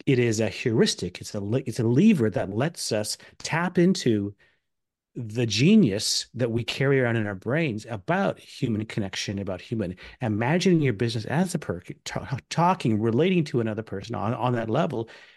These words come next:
means you will identify the mistakes that,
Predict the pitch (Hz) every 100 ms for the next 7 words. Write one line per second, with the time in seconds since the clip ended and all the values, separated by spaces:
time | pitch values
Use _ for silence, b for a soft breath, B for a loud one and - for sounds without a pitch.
0 | - 131 135 131 - B B B _ -
1 | 135 123 117 101 147 170 190 - 123 113
2 | 107 107 110 - _ _ 120 104 - -
3 | 127 117 - - - - _ b b b
4 | b - 107 110 104 101 98 -